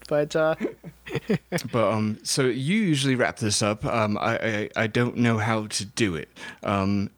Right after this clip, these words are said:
Speaker 2: everyone just listen to white noise while I go do a pee, and I will come back and, uh, wrap this up. Uh, no, um, so I'd like, here we go. I'm gonna channel me and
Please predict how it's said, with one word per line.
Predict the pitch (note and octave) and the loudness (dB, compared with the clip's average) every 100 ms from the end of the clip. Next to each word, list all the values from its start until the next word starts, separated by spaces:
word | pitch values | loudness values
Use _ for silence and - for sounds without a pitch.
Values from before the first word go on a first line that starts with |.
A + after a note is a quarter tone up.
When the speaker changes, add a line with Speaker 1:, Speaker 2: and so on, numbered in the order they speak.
| _ A#2+ | _ -6
Speaker 2:
everyone | A2+ C3 D3 C#3+ | -2 0 2 2
just | C3 C#3 C3+ | 2 2 2
listen | C3+ - C#3+ | 0 2 2
to | |
white | C3 C3 | 2 2
noise | C3+ B2 C#3+ C3+ | 2 2 2 2
while | A#2+ | 2
I | A2+ | 2
go | A#2 A2+ | 2 2
do | A#2+ A2+ | 2 0
a | |
pee, | A2+ A#2 C#3 F3 | 0 -2 -2 -2
and | C3 | 0
I | B2+ | 2
will | C3+ | 0
come | C#3+ C#3 | 0 0
back | C3 C#3 - | 2 0 2
and, | C#3+ C3+ | 2 2
uh, | C3+ C3+ | 2 0
wrap | C#3 C3+ | 2 0
this | D#3 - | 0 0
up. | G3+ - E3 E3 D3+ B2 | 0 -2 -4 -2 -4 -4
Uh, | B2 C3 | 0 0
no, | D#3+ C3+ A#2 | 2 2 2
um, | A2+ A#2+ B2 | 2 2 0
so | - B2+ - | 0 0 0
I'd | C3+ C#3+ | 0 2
like, | B2 - | -2 -2
here | - C3 | -8 -2
we | A#2+ | 0
go. | G2 G2 | 0 0
I'm | |
gonna | A2+ A#2+ | 0 0
channel | - A#2 A2 | 0 0 2
me | A2 | 2
and | G#2 | 4